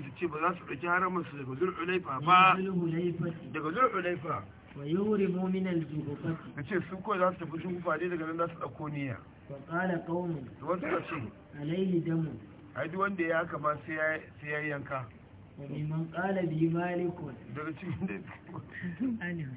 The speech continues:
Speaker 1: Ga tafi wannan akwai Imam Malik.
Speaker 2: Wa ba'du ashabi.
Speaker 1: Da sashin ɗalibansa.
Speaker 2: Wa qala Abu Hanifa.
Speaker 1: Abu Hanifa ya ce.
Speaker 2: Laysa alayhi shay'un.
Speaker 1: Babu komai a kansa.
Speaker 2: Hmm. Wa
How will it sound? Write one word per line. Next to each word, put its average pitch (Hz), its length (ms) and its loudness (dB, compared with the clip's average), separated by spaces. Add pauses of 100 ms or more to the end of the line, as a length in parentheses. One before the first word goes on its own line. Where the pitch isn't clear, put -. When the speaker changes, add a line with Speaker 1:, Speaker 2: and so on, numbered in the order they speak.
(580)
Speaker 1:
Ga - 120 -2
tafi 170 220 -4
wannan 196 280 0
akwai 180 240 0
Imam 160 240 2
Malik. 135 280 -2 (760)
Speaker 2:
Wa 139 140 -10
ba'du 185 400 0
ashabi. 156 800 -2 (640)
Speaker 1:
Da 131 140 -6
sashin 190 340 6
ɗalibansa. 143 640 -4 (260)
Speaker 2:
Wa 143 60 -12 (120)
qala 185 320 2
Abu 170 220 2
Hanifa. 160 460 2 (300)
Speaker 1:
Abu 139 160 -4
Hanifa 196 340 0
ya 160 80 0
ce. - 400 -12
Speaker 2:
Laysa 170 460 -2
alayhi 165 400 4
shay'un. 139 360 -6 (140)
Speaker 1:
Babu 151 300 -4
komai 185 240 2
a - 20 -8
kansa. 113 400 -12
Speaker 2:
Hmm. 123 380 -8 (840)
Wa 139 80 -10